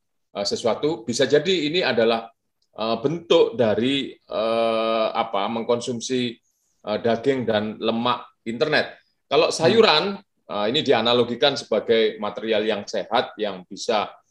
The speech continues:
Speaker 1: eh, menjaga kebugaran tubuh. Itu ketika kita menggunakan, eh, fasilitas internet untuk, eh, menambah pengetahuan, untuk,
Speaker 2: Hmm.
Speaker 1: eh, memperlancar pekerjaan kita, kemudian terhadap, eh,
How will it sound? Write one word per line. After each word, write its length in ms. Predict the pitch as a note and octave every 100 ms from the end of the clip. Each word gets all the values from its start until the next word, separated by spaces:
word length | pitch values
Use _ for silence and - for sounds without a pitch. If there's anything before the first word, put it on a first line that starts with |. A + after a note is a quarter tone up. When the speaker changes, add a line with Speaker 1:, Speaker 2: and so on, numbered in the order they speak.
| _ _ _
Speaker 1:
eh, 140 | G2+
menjaga 420 | G#2 G#2+ G2+ G#2+ G2+
kebugaran 460 | G#2 G2+ G#2 G2+
tubuh. 480 | F#2+ G2 C3+ E3+ - _ _ _
Itu 160 | C#3 G#3
ketika 380 | G#3 F3+ F3+ E3+
kita 300 | E3+ E3 F3+
menggunakan, 640 | E3 C#3+ C#3+ C#3+ D3+ D3+ D3+ D3+
eh, 400 | - C3 C#3+ C#3
fasilitas 500 | C#3+ C#3 C#3 C#3+ C#3
internet 520 | C#3 C3 A#2+ F3 - _
untuk, 600 | - C3 B2 E3 E3 - _ _ _
eh, 640 | G#2+ C3 C3+ C3+ C3+ C3+
menambah 400 | C3+ C3 C3 B2
pengetahuan, 800 | A#2+ A2+ B2+ D3+ E3 C#3 B2+ B2+ A#2
untuk, 560 | A#2 A2+ C#3 B2 A2 -
Speaker 2:
Hmm. 160 | G#2 - _ -
Speaker 1:
eh, 140 | A#2 A#2+
memperlancar 560 | A#2+ A#2 A#2+ A#2 A#2+ A#2
pekerjaan 420 | A2 G#2 A2 G#2+
kita, 480 | - C#3 B2 A#2 - - - -
kemudian 460 | A#2+ B2 A#2 C#3 B2+
terhadap, 640 | A#2+ G#2+ G#2 A#2 A2+ - - _ _ _
eh, 400 | - A2 A2+ A2